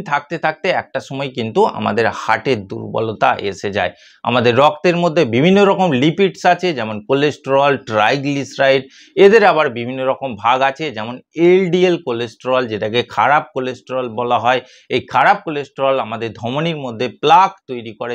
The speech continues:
যেটা আমাদের হার্ট অ্যাটাকের কারণ হয়ে দাঁড়ায়। গবেষণা বলছে যে প্রতিদিন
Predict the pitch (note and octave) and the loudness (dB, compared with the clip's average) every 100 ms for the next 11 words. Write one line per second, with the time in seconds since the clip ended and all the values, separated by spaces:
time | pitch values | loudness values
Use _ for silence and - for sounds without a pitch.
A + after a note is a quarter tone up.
0 | A2 G#2+ A2+ G#2+ G#2+ D#3+ - G2 G2 G#2+ | -8 -8 -6 -6 -4 -4 -2 -2 -2 -4
1 | G#2+ A2 F#3 A3+ A3 - _ - D#3 E3 | -4 -2 2 2 0 -10 _ -2 4 6
2 | G#3 A#3 G3 A2 A2 A2 F#2+ G2 G#2 F#2+ | 6 2 0 -2 -2 -2 -2 -2 -2 -2
3 | - _ _ G#2+ C#3+ G3+ A#3 A#3+ G#3+ C3 | -6 _ _ 0 2 4 2 -2 -6 -6
4 | B2 A#2 E3+ A3 B2 C#3 - C3 C#3 G3+ | -8 -6 -4 -4 -6 -10 -6 -6 -6 -6
5 | G#3+ | -6